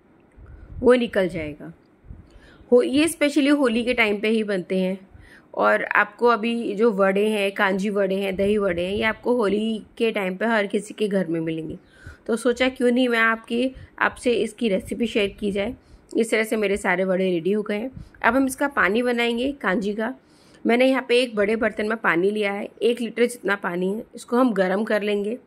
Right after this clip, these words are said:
अच्छे से गर्म हो जाएगा, गैस का फ्लेम हम बंद कर देंगे। अब हम बनाएंगे इसका कांजी मसाला।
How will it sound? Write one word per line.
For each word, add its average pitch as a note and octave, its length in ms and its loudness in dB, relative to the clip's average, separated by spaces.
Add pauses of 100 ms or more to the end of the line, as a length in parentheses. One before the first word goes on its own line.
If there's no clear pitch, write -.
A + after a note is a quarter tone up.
(640)
अच्छे A#3 220 2
से C4 100 2
गर्म A3+ 260 4
हो C4 120 4
जाएगा, B3+ 380 -2
गैस G#3+ 340 -2
का A#3 120 0
फ्लेम G#3 340 0
हम G3+ 140 -2
बंद D#3+ 240 -2
कर F#3+ 180 0
देंगे। F#3+ 420 -2 (1800)
अब G#3+ 140 2
हम C4+ 160 4
बनाएंगे B3+ 460 2
इसका C#4 220 -2
कांजी G#3 400 0
मसाला। E3+ 460 -4